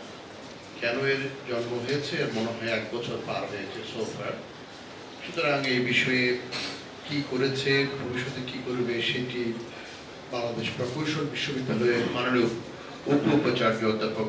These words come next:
ডক্টর আব্দুল জব্বার খান তিনি উল্লেখ করেছেন। আমরা অজয় দাশগুপ্ত, অধ্যাপক ডক্টর জিনাত হুদা,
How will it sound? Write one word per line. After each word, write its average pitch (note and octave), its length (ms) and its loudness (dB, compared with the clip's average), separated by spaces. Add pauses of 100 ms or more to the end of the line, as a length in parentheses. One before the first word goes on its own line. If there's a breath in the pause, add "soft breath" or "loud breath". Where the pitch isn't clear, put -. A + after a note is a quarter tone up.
ডক্টর G#2+ 340 4 (680 loud breath)
আব্দুল A2+ 280 2
জব্বার G#2+ 280 -2 (100)
খান A#2 160 0 (120)
তিনি G#2 180 -2 (100)
উল্লেখ G#2+ 280 -2
করেছেন। - 380 0 (480)
আমরা B2+ 240 0
অজয় B2+ 280 8
দাশগুপ্ত, B2 680 4 (200)
অধ্যাপক A#2+ 380 0 (120)
ডক্টর A2+ 340 -2
জিনাত A2+ 380 0
হুদা, G#2+ 260 0